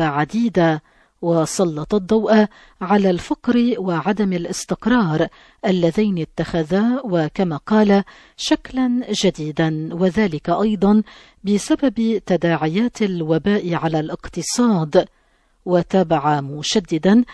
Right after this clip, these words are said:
على أهمية دور العائلة قائلاً:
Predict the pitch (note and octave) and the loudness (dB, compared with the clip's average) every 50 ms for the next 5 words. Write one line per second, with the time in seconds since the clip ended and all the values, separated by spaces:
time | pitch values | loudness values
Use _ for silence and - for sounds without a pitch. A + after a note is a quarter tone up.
0 | - - - _ _ - F3+ G#3 G#3+ G#3 G#3 - G#3 F#3+ G3 A3 G3+ G#3 B3+ D4+ | -12 -20 -20 _ _ 0 2 4 4 4 4 2 2 2 2 2 2 2 2 0
1 | D4+ C#4+ C4+ - - - B3 A#3+ A#3+ G#3+ F3 F3+ D#3+ G#3+ A#3+ A#3 A3+ G3 F#3 E3 | 0 -2 -4 -4 -4 -2 -2 0 0 0 -2 -2 -2 -2 -2 -2 -2 -2 -2 -2
2 | D#3 - A3+ A#3+ A#3+ - F3 E3+ D#3+ E3 E3 D#3 - - A#3 - - - F#3 E3+ | -2 -2 0 0 0 0 -2 -4 -4 -2 -4 -4 -4 -2 0 0 2 2 0 -2
3 | D3+ D#3 D#3 D#3 D#3 D#3 E3+ F3 - | -2 -2 -2 -2 -2 0 0 0 0